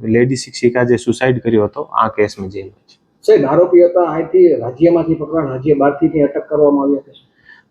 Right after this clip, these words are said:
Speaker 1: અ, આપણા રાજ્યમાંથી આને પકડ્યા છે અને એ લોકો બહાર ભાગવાની અને ઘણી બીજી જગ્યાએ જવાની પણ એ ટ્રાયમાં હતા,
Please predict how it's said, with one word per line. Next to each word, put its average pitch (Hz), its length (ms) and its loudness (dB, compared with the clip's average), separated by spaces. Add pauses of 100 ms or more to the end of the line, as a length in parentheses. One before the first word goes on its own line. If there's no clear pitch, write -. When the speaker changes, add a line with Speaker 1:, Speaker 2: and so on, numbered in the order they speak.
Speaker 1:
અ, - 80 -2 (540)
આપણા 131 320 0
રાજ્યમાંથી 135 640 0
આને 123 200 0
પકડ્યા 117 380 -2
છે 143 140 -10
અને 120 540 -4
એ 113 80 2
લોકો 117 360 2
બહાર 117 280 2
ભાગવાની 120 680 0
અને 113 220 -6
ઘણી 110 260 0
બીજી 117 240 2
જગ્યાએ 110 280 0
જવાની 110 360 -2
પણ 104 180 -10
એ 104 100 -6
ટ્રાયમાં 107 440 -2
હતા, 104 300 0